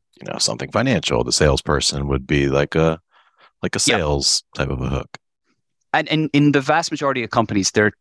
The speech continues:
Speaker 2: typically, it'll vary from company to company, but there's usually four stakeholders with, with SaaS companies.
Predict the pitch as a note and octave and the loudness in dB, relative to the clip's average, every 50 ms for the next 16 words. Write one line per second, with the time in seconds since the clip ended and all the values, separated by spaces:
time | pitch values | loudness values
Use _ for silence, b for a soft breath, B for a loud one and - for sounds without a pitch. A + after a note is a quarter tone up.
0 | _ - - - - - C#3+ - - B2+ A#2 A2 G#2 G#2 - - _ - - - | _ -2 0 0 2 2 0 -2 -2 -2 -2 -2 -2 -4 -6 -10 _ -16 -16 -12
1 | - G2+ A#2 C3+ C3 C#3+ D#3+ D3+ C#3 B2+ - - A#2 G#2+ - - - A#2+ A2+ G#2 | -6 0 2 2 4 4 4 2 2 0 0 0 0 0 0 -2 -2 0 0 2
2 | G#2+ G2+ - - - G2 F2+ G2 G2+ G#2 - G2+ - A#2 G#2+ A#2+ C#3+ D3 - - | 2 0 0 0 0 0 0 -2 -4 -4 -2 -2 0 0 2 2 0 0 -2 -4
3 | - - - - A#2+ A2+ G#2+ G2+ - - G2+ F#2+ - - F2+ F2+ F#2 F2+ F#2 F2 | -6 -4 0 2 2 4 2 2 0 0 -2 -2 -2 -2 0 0 0 0 0 -2
4 | - - - G2 - _ - - - - - - _ _ _ _ _ _ - - | 0 0 0 -2 -2 _ -16 -8 -4 -4 -4 -4 _ _ _ _ _ _ -2 0
5 | G#2 F2 - - - F2 E2+ - - - - - - - | 0 0 0 -2 -4 -4 -4 -4 -4 -6 -4 -2 -2 -4